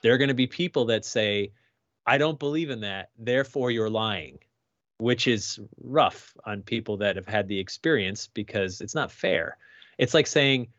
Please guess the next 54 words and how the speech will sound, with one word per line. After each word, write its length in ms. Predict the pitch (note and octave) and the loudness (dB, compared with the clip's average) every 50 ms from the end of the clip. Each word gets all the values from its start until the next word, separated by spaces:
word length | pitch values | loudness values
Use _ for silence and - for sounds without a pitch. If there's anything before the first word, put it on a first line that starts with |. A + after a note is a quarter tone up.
| _ _ _ _ _ _ | _ _ _ _ _ _
"I've 160 | - B2+ A#2+ C#3 | 0 0 2 2
never 240 | D3+ D#3+ D3+ D#3+ | 0 0 2 0
swam 600 | D3+ - - - - D3 D#3 D3+ D3 C3+ A#2+ A2+ | 0 -2 -4 -10 -6 -4 -2 0 0 0 0 -2
in 100 | A2+ A#2 | -4 -4
the 140 | A#2 A#2 - - | -4 -6 -4 -4
Indian 380 | C3 C3+ C#3 C3+ C3+ B2+ A2+ A#2 | -4 -2 2 2 4 4 4 4
Ocean, 500 | A#2 A#2 A2+ - - G2+ F2+ E2+ D#2+ - _ - | 2 2 2 0 -4 -6 -8 -10 -14 -10 _ 2
therefore 420 | B2 C3+ C#3 - - C#3 B2+ A#2+ | 4 4 4 4 2 4 4 4
it 100 | A2+ - | 2 2
doesn't 280 | - A#2+ A2+ G#2 A2 G#2 | 0 -2 0 0 -2 -4
exist." 560 | G2+ F#2 F#2+ A2+ A2 F#2 - - - - - _ _ _ _ _ _ _ _ _ _ _ _ - | -4 -2 0 0 0 0 -2 -6 -14 -16 -20 _ _ _ _ _ _ _ _ _ _ _ _ 0
And 180 | - B2+ B2 C3+ | 2 2 4 4
you 80 | C#3 C3 | 2 2
say, 400 | - - D#3+ C#3+ C3 B2 A2 - _ _ _ _ _ - | 4 4 4 4 4 2 -2 -6 _ _ _ _ _ 2
"There's, 140 | A3 G3+ | 4 4
like, 120 | B3 A#3 A#3 | 4 4 4
a 60 | F3 | 2
billion 640 | B2 G#2+ - D#3 D#3+ D#3+ E3+ F3 E3 E3 D#3 C#3+ C3+ | 0 -2 -2 0 2 2 2 2 0 -4 -6 -8 -8
plus 340 | - - - D3 C3+ - - | -8 -4 -2 -2 -2 -2 -6
people 400 | - - D3+ D3 C3+ - A#2 G#2+ | -12 -10 -8 -8 -6 -4 -4 -4
that 160 | G#2+ G#2+ G2+ A#2 | -4 -4 -2 0
live 200 | A#2+ C3+ C3 B2 | 2 2 2 2
around 360 | B2 A#2 A#2 A#2 A2+ A2+ A#2 | 0 0 0 0 0 0 0
the 160 | C3+ C3+ F#3+ | 4 6 6
<laughs> 0 | |
Indian 340 | F#3 E3 E3+ E3+ F3 D3+ C#3+ | 6 6 6 6 4 4 4
Ocean, 400 | C#3+ D3+ D#3 D3 - B2+ A2 A2 | 2 2 2 0 -2 -4 -4 -2
you 80 | A#2+ | 0
know, 220 | A#2+ B2+ C#3+ D3+ D3+ - _ _ _ - | 2 2 2 0 -2 -6 _ _ _ 6
billion. 480 | G#3 A#3 A#3 A#3 G#3 D3+ A2 F2 E2 _ _ _ _ _ _ _ - | 6 8 8 8 6 4 2 -4 -10 _ _ _ _ _ _ _ -6
Uh, 260 | B2+ B2+ A#2+ A2+ A2 - | -2 -2 0 -2 -2 -4
and 140 | A#2+ C3 D#3 | -6 -2 0
they've 200 | G3 A3+ F#3+ - | 0 0 -2 -4
swam 360 | - - D3+ D3+ D3+ D3+ D#3 | -6 -4 -2 -2 0 0 -2
in 100 | D#3+ E3+ | -4 -4
it 100 | F3 - | -6 -6
and 100 | C#3 C#3 | -4 -2
they 140 | D#3 E3 D#3 | -2 -2 0
know 220 | C3 C3+ C#3 D#3 | 0 2 2 2
it 60 | D#3 A2+ | 2 2
and 80 | B2+ | 0
they 100 | C#3 C#3+ | -2 -2
see 260 | - - - D#3 D3 | -2 0 2 2 4
it 60 | D3 C#3+ | 4 4
every 180 | C#3 C3 C#3 C#3 | 4 4 2 4
day, 540 | D#3+ D#3 C#3 A2+ A2 A2 G#2+ G#2+ G#2+ - - | 4 6 6 6 4 2 0 -2 -6 -12 -14
but 240 | A2+ A2 A2+ A#2 A2+ | -8 -6 -6 0 2
they're 160 | A#2+ B2 C3 | 4 4 4
liars 560 | B2 A#2 A#2+ C#3+ F3 A3+ C4 C#4+ C4 - - | 6 4 4 4 4 2 2 0 -2 -6 -8
'cause 240 | - - A#2+ G#2+ G#2 | -10 -12 -12 -10 -10
you 300 | G2+ G2 A2+ C#3 D#3 D#3 | -8 -4 0 0 2 2
haven't 320 | E3 F#3 F#3+ F#3 G3 F3+ | 2 2 0 -2 -4 -6
seen 260 | - - F#3+ G3+ A3+ | -6 -6 -6 -4 -4
it." 160 | B3 A#3 - | -4 -6 -8